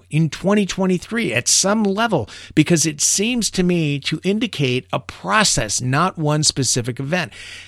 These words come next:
As conversely, when Jesus rode into Jerusalem on the colt, that would ha-, that was one event that happened at a specific point in time. If this is the case, that the first seal unveils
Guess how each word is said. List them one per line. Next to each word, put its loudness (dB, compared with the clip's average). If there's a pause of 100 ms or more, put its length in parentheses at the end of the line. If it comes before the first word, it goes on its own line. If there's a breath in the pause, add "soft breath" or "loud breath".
(340 loud breath)
As -2
conversely, 2
when 2
Jesus 4
rode 6
into 2
Jerusalem 0
on 0
the -2
colt, -2
that -2
would -2
ha-, -4
that 0
was -6
one 2
event 4
that -4
happened -2
at -2
a -6
specific -2
point -6
in -6
time. -8 (580 soft breath)
If 0
this 4
is 4
the 0
case, -2 (460 loud breath)
that 4
the 2
first 2
seal 6
unveils 2